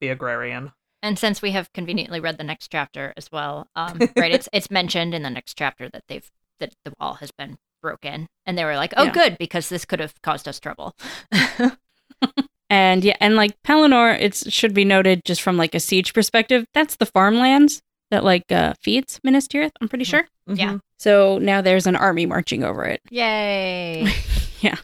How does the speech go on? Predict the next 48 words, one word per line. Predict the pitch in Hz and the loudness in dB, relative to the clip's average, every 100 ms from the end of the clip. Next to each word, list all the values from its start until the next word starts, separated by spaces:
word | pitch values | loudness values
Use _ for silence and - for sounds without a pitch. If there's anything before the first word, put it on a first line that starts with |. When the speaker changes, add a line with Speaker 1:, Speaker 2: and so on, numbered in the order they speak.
| _ _ - | _ _ -2
Speaker 3:
More | 254 | 2
bad | 240 233 | 4 4
news. | 226 208 185 - - | 4 2 0 -6 -6
Uh, | - 214 214 208 196 196 - _ - | 0 2 4 4 4 2 -2 _ -4
Gandalf | 262 294 | 2 6
Speaker 1:
Hi, | 233 | 6
Speaker 3:
soon | 240 294 | 6 6
Speaker 1:
food. | |
Speaker 3:
returns | 269 254 254 302 233 | 6 4 4 4 4
with | 220 | 2
some | - 240 | 2 2
of | 233 | 2
the | 220 | 2
men | 208 214 | 4 4
who | 247 | 4
retreated | 196 - 208 196 | 2 2 4 4
from | 202 196 | 2 0
Osgiliath, | 180 - 180 202 269 190 | -2 -2 0 2 2 0
but | 190 | 0
not | 190 202 226 | 2 2 2
Faramir. | - - 175 147 151 202 - _ - - - - | -4 -4 -2 0 0 -2 -4 _ -18 -18 -12 -4
He | |
goes | 214 247 269 | 2 4 4
to | 262 | 2
talk | 240 240 | 2 2
to | 233 | 2
Denethor | 220 247 285 294 | 4 4 4 4
about | 254 202 | 4 4
what | 190 | 2
is | - | 4
happening, | 233 240 254 247 | 2 4 2 2
and | 202 196 | 0 0
Gandalf | 208 202 | 0 0
says | 208 185 | 0 -2
that | 202 | -2
Faramir's | 269 277 262 | 4 4 4
still | - 214 | 2 2
alive, | 202 185 190 185 | 4 4 4 0
but | - | -4
he | - | -6
stayed | 185 - 202 | -2 2 2
with | 208 | 2
the | 202 | 0
rear | 190 190 | 2 2
guard | 180 175 175 | 2 2 2
of | 175 | -2
the | 180 | -6
retreat | 175 - 262 | -6 -2 -4